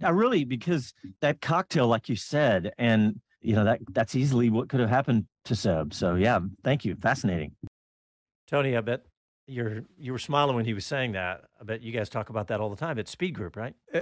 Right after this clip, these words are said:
Speaker 2: yeah, and, uh, you know, it's funny, that l-, lesson, which I also like to call it different way, like, there's no magic bullets, and, you know, like, everything, one percent at a time, you gotta get better. It,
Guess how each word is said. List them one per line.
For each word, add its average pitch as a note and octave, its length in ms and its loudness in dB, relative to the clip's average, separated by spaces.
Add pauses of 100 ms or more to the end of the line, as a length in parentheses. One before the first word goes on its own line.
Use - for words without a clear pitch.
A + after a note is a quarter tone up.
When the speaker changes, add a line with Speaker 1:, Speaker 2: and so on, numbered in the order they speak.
Speaker 2:
yeah, C3+ 400 2
and, A#2 680 -6 (140)
uh, B2+ 160 -10
you A#2+ 100 -10
know, G#2+ 100 -8
it's G2+ 100 -12
funny, G2+ 480 -10 (640)
that B2 300 -4
l-, A#2 180 -10 (400)
lesson, B2 800 -8
which B2 160 -12
I A#2 140 -2
also A2+ 280 -6
like G#2+ 200 -6
to G#2+ 100 -14 (120)
call A2 160 -8
it G#2 80 -10
different A2 220 -10
way, G#2 60 -6
like, G#2 140 -10
there's G#2+ 120 -10
no A#2 120 -8
magic G#2 340 -10
bullets, G2+ 540 -14 (340)
and, G2 220 -16
you G#2 80 -14
know, F#2+ 120 -12
like, F2+ 240 -14
everything, G2 460 -12
one A#2+ 160 -12
percent A#2 300 -12
at G#2 100 -10
a F#2+ 60 -14
time, G2 240 -16
you F2+ 80 -16
gotta F#2+ 160 -14
get F2+ 160 -16
better. F2+ 280 -14 (540)
It, A2+ 240 -8